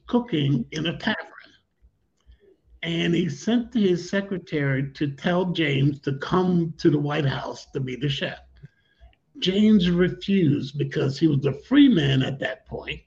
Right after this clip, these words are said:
and he refused to come like he did when Jeff-, when he was Jefferson's enslaved person. He said, "No, I'm a free man,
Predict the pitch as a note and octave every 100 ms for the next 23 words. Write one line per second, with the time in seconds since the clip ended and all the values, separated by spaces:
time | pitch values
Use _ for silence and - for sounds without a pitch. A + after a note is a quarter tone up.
0 | _ - _ _ _ _ _ _ _ _
1 | _ - D#3+ E3 E3+ E3 C#3 - G#3 A3+
2 | A#3 A3+ G#3 - - - F#3 F3 F3 -
3 | - - D#3 - - _ _ _ _ _
4 | _ _ _ - D3+ C#3+ C#3 - - -
5 | _ - _ _ _ - - E3+ E3 D#3
6 | - _ _ - - - D3+ D#3+ E3+ D3
7 | C#3+ D3+ C#3 C3+ E3+ C#3 D#3+ D3 D#3 D3
8 | C#3 E3+ C3+ C#3+ - D3+ C#3 C3+ - -
9 | - C#3 C#3 - D3+ - - - - -
10 | - _ _ _ _ _ _ _ _ _
11 | D3 C#3 D#3+ D3 E3+ E3+ E3+ E3 E3 -
12 | - D#3 E3 D#3+ C#3 - D3+ D3+ C#3+ G#2+
13 | G2+ F#2+ -